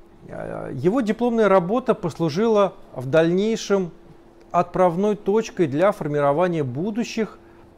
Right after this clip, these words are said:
практик пионер-вожатского движения, ну и вообще подготовки пионер-вожатых, а, в М Г П И имени Ленина. Стоит сказать, что последние годы его труд, его дипломная работа,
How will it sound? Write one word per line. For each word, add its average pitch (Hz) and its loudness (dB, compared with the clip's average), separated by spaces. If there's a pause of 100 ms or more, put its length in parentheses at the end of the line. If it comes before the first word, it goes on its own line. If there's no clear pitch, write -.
(100)
практик 185 -2 (560)
пионер-вожатского 151 -2
движения, 131 -2
ну 147 -6
и 190 -4
вообще 120 -4
подготовки 127 -6 (300)
пионер-вожатых, 135 -6 (840)
а, 127 -12
в 120 -6
М 127 -6
Г 123 -4
П 143 -4
И 175 0
имени 147 -6
Ленина. 123 -6 (800)
Стоит 233 -2
сказать, 208 -2
что 160 -4
последние 190 -2
годы 160 -2
его 170 -2
труд, 226 -2 (140)
его 151 -4
дипломная 185 -2
работа, 147 0